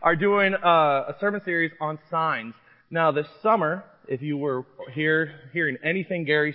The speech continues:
said, he referenced signposts into the fog or mist, I always get it mixed up, a lot, and how we're not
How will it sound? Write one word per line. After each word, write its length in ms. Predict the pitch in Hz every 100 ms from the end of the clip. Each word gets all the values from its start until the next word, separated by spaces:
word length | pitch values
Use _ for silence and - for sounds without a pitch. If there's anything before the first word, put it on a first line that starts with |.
| 131
said, 300 | 113 135 - - _ _
he 200 | - 233
referenced 520 | 180 185 185 190 - - _
signposts 680 | - 190 226 - 196 190 - -
into 340 | 160 175 160 170
the 140 | 143 _ _
fog 420 | 165 156 131 131 131
or 120 | 113 123
mist, 360 | 123 120 117 _ -
I 80 | 117
always 220 | 120 120
get 180 | 117 120
it 40 |
mixed 260 | 123 - 101
up, 160 | 104 - _ _ _ _
a 80 | 156
lot, 340 | 175 214 - - - - -
and 100 | 151
how 560 | 160 185 180 175 156 - 147
we're 140 | 180
not 400 | 202 196 185 -